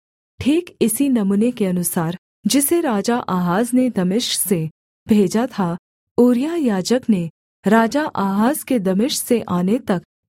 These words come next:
एक वेदी बना दी। जब राजा दमिश्क से आया, तब उसने उस वेदी को देखा और उसके निकट जाकर उस पर बलि चढ़ाए। उसी वेदी पर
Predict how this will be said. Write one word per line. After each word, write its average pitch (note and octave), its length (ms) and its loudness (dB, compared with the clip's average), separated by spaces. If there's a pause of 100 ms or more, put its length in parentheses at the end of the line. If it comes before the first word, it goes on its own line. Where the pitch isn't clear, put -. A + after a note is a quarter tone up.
(100)
एक C#4 240 2
वेदी G#3 340 0
बना E3+ 360 -2
दी। D3 260 -6 (580)
जब D4+ 260 2
राजा C#4+ 340 -2
दमिश्क G#3 440 -2
से A3+ 260 0
आया, E3+ 360 -2 (300)
तब C#4+ 260 2
उसने F4 360 0
उस - 340 -6
वेदी G3+ 260 2
को G3+ 160 -2
देखा E3+ 480 -4 (240)
और A3+ 240 2
उसके F4+ 360 -2
निकट A#3+ 360 0
जाकर F#3+ 580 -2 (280)
उस G#3 180 2
पर D#4 200 0
बलि F#3+ 320 -2
चढ़ाए। E3 540 -4 (400)
उसी A#3+ 320 0
वेदी G3 340 0
पर F3 260 -4